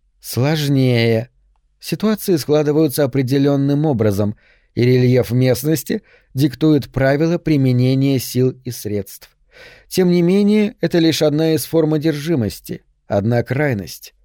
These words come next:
Демон съедает душу человека и живет в его телесной оболочке". "Ясно", нехотя кивнул я,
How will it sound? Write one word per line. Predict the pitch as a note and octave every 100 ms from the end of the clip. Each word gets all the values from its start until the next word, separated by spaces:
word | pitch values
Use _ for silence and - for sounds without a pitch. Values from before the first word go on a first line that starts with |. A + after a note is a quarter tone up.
| _ _
Демон | G#2 A2 B2+ B2+ D#3+ D#3+
съедает | C#3+ C#3 C3 C#3 C3 A#2
душу | C3+ B2+ A#2+
человека | - A#2+ A2 A#2 A#2 E3+ - - _ -
и | D3
живет | B2 C#3+ B2 D#3 -
в |
его | G3 F3 C#3+
телесной | C#3+ C3+ B2+ A#2 C#3 D3
оболочке". | D3 E3 F3+ - A2+ A#2+ _ _ _ _ _ -
"Ясно", | G2+ C3+ C3 G#2+ C3+ C#3+ C#3 _ _ -
нехотя | A2+ A#2+ B2+ A#2+ B2
кивнул | B2+ B2+ B2+
я, | B2 C3